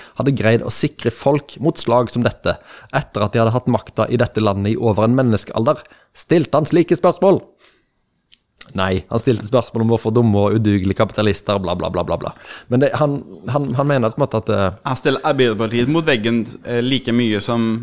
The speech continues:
Speaker 2: ja.
Speaker 1: Han stiller veldig Arbeiderpartiet mot veggen, spesielt,
Speaker 2: Mm.
Speaker 1: eh, Arbeiderpartiet sitt, eh, ja-standpunkt ved E-, E F,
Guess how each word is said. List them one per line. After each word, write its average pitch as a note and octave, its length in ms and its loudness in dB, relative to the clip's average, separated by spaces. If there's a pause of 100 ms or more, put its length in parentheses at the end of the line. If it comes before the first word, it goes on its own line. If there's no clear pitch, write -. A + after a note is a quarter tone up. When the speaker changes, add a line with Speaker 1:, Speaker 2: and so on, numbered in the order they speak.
Speaker 2:
ja. B2+ 240 -4
Speaker 1:
Han B2 160 -2
stiller B2 240 2
veldig A#2+ 300 2
Arbeiderpartiet G2 560 0
mot F#2+ 100 -2
veggen, F#2+ 320 0
spesielt, G#2 640 -2
Speaker 2:
Mm. G#2 100 -2
Speaker 1:
eh, G2 560 0
Arbeiderpartiet F#2 720 -2
sitt, - 280 -4
eh, F#2 360 0
ja-standpunkt F#2 1040 -4
ved F#2+ 460 0
E-, F#2+ 460 0 (520)
E G#2+ 160 0
F, G2 220 -2